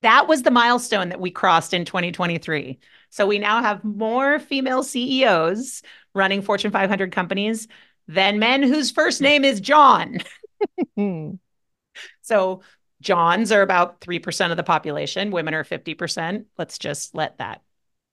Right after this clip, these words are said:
Speaker 1: simmer.
Speaker 2: So what are the ramifications of this? We have the gender risk tax is one thing. We have the glass cliff.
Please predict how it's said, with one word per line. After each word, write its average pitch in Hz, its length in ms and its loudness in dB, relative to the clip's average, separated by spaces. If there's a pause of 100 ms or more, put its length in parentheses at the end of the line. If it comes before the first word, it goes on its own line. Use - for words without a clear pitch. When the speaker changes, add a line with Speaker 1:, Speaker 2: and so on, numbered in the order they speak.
(100)
Speaker 1:
simmer. - 380 -10 (360)
Speaker 2:
So 226 140 4
what 233 100 8
are 262 40 6
the 254 100 6
ramifications 196 600 4
of 143 120 -6
this? - 420 -8
We 160 140 -2
have 156 260 0
the - 80 -10
gender 156 320 -2
risk 147 220 -4
tax 151 320 -4
is 147 120 -4
one 143 200 -8
thing. 147 260 -6
We 151 100 -4
have 156 140 -2
the - 80 -8
glass 156 320 -6
cliff. 147 300 -4